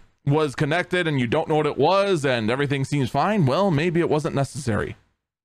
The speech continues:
It never hurts to go the extra step in all of this. And quite frankly, just a simple reset password,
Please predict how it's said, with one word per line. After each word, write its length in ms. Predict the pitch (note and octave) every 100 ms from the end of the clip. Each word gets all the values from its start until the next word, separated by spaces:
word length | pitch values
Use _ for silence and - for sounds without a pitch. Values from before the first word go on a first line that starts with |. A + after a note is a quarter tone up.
| _ _ _ _ _ _ _ _ _ _ _ _ _ _ _ _ _ _ _ _ _ _ _ _ _ E3+
It 160 | F3
never 560 | E3+ D#3+ E3 F#3 A3 F3+
hurts 340 | D#3+ E3 -
to 180 | - E3
go 340 | B2 C#3+ D3 C#3+
the 220 | C#3 C3 -
extra 500 | D#3 D#3 - - D#3
step 640 | C3+ - - - C#3 F2+ - _ _ _ _ _ _ _
in 120 | C3
all 200 | B2+ A2
of 120 | G#2 F2+
this. 400 | D#2+ - - - _ _ _ _ _ _ _ _ _ _ _ _ _ _ _ _ _ _ _ _ _ _ _ _ _ _ _ _ _ _ _ _ _ _ _ _ _ _ _ -
And 240 | C3 C3+
quite 300 | - F3+ G3
frankly, 400 | - F3 C#3+ F3
just 260 | C#3+ D#3+ D#3
a 60 |
simple 360 | D3 E3 D#3 D3
reset 460 | A#2+ D#3+ - F3 -
password, 680 | D#3+ D#3+ - E3 D#3+ D3+